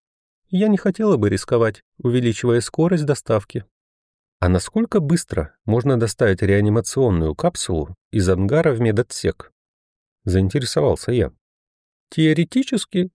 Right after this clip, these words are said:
в течение сорока пяти секунд. Но я не проводила испытаний. И потому опасаюсь проводить такие эксперименты с людьми в капсулах. Тем более, что их жизням нет прямой и явной угрозы.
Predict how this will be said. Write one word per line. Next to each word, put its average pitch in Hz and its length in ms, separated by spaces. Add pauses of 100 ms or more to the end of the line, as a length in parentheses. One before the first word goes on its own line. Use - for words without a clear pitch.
в - 80
течение 127 500
сорока 139 420
пяти 156 260
секунд. 160 500 (720)
Но 202 280
я 208 140
не 202 100
проводила 185 560
испытаний. 113 580 (640)
И 170 100
потому 175 400
опасаюсь 185 500
проводить 151 460
такие 147 280
эксперименты 170 680
с - 120
людьми 127 340
в - 80
капсулах. - 560 (440)
Тем 160 240
более, 233 420
что - 240
их 143 180
жизням 202 440
нет 143 200
прямой 131 400
и 139 120
явной 120 380
угрозы. 160 500